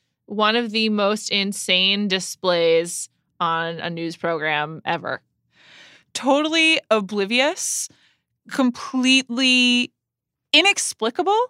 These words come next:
Speaker 2: as well as indefensible.
Speaker 1: Yeah.
Speaker 2: You have no idea why anyone thought that it was a good idea to put this man in front of a camera for an hour and answer questions from a journalist, because he is entirely unequipped to do it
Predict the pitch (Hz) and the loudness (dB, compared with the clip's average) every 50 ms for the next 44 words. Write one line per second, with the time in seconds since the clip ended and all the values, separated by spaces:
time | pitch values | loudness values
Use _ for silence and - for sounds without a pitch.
0 | _ _ _ - - 240 240 226 220 214 226 - - 269 254 233 226 220 240 233 | _ _ _ 2 2 2 4 4 2 2 4 6 6 4 4 4 4 2 2 0
1 | - 208 202 208 - 349 320 330 330 - 254 269 294 285 302 262 240 240 226 226 | 0 0 0 0 0 2 4 4 4 4 4 2 4 4 4 4 4 4 6 6
2 | 226 226 233 226 226 226 190 214 208 196 208 214 226 220 190 196 196 196 185 185 | 8 8 8 8 6 4 4 2 4 6 6 6 6 4 2 2 2 4 4 4
3 | 190 185 185 185 - - 220 220 220 220 208 202 202 196 190 - - 196 190 196 | 4 4 2 2 2 4 4 4 4 4 4 4 2 2 0 2 4 4 4 4
4 | 185 196 165 170 175 190 180 190 180 190 190 190 185 185 170 175 180 180 180 175 | 4 0 -2 -2 -4 -6 -6 -4 -2 0 2 2 2 0 0 0 0 0 0 -2
5 | - 202 180 - 185 185 - - 185 180 185 185 196 190 - 196 175 - 190 180 | -4 -6 -6 -6 -6 -6 -4 -4 -2 0 0 0 -2 -2 -4 -8 -6 -4 -6 -4
6 | 180 170 - 156 - - 185 196 202 226 233 240 254 262 - - - _ - - | -4 -6 -8 -6 -4 -2 0 2 4 4 6 6 4 2 -2 -12 -18 _ -4 0
7 | 220 220 214 196 170 - - - 226 220 220 247 269 294 330 330 294 - 214 220 | 2 4 4 4 2 2 2 4 6 6 8 8 6 6 6 4 4 2 2 2
8 | 208 - 220 226 226 226 - 247 214 - - 214 226 - - 294 294 302 311 311 | 2 2 0 0 0 0 -2 -4 -2 0 0 0 0 0 0 0 0 2 0 -2
9 | 311 - - - - - - _ _ - 240 240 226 220 202 233 208 202 220 240 | -4 -6 -10 -14 -20 -20 -20 _ _ 0 0 2 2 2 0 0 -2 0 0 2
10 | 269 311 349 - - - 226 220 - 226 214 214 - - 220 208 208 202 220 196 | 2 0 0 -2 -6 -6 -6 -2 -2 -4 -4 -2 -2 0 2 2 2 2 0 -2
11 | 208 196 - - - - - - - 214 202 208 220 233 254 262 254 254 262 262 | -2 -2 -4 -4 -6 -6 -4 0 4 6 6 6 6 4 2 0 0 0 2 2
12 | 269 277 269 _ _ _ _ _ _ _ _ - 214 220 220 214 208 - - - | 2 0 -2 _ _ _ _ _ _ _ _ 0 2 2 2 2 -2 -4 -2 0
13 | 220 220 262 - - - - - - 226 180 156 190 185 190 294 494 - - - | 2 2 2 0 -4 -6 -4 -2 -2 -2 -2 -2 -2 0 0 0 0 -2 -4 -8
14 | - | -8